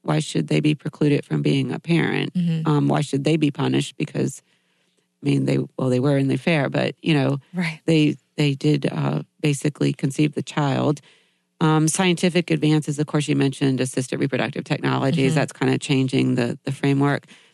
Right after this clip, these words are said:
Speaker 1: And, you know, we've got changing societal norms. I mean, you know, just over time, um, that and honoring parties' int-,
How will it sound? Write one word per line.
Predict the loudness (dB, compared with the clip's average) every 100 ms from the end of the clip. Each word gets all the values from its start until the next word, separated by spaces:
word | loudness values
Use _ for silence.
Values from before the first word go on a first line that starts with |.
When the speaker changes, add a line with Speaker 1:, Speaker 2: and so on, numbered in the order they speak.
| _ _
Speaker 1:
And, | 2
you | 4
know, | 4
we've | 4 2
got | 0
changing | 2 2 2 0
societal | 0 -2 0 2 2
norms. | 0 0 2 0 -2 -2
I | 0
mean, | 0 2 0 -2
you | -2
know, | -2
just | -2 -6 -6 -4
over | 0 0
time, | 0 0 2 2 0 -6 _ -20 _ _ -2
um, | 0 2 0 0 -4 _ _ _ _ _ _ _ -20 -20 -6
that | -2 0 0 0
and | 0
honoring | 2 2 2 2 0
parties' | 0 0 0
int-, | -2